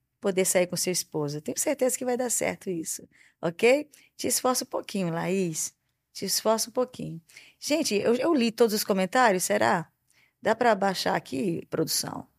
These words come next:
Vamos lá, produção. Aqui, ó. Ah,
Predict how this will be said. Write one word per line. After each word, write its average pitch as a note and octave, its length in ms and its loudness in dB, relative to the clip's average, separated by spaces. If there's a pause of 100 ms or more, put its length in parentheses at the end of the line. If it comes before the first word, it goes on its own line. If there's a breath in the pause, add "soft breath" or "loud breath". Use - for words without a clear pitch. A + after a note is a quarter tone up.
(1900)
Vamos A#3 220 -2
lá, C4 100 0
produção. - 640 -2 (1400)
Aqui, E3+ 400 2
ó. C4 320 6 (520)
Ah, D#3+ 600 0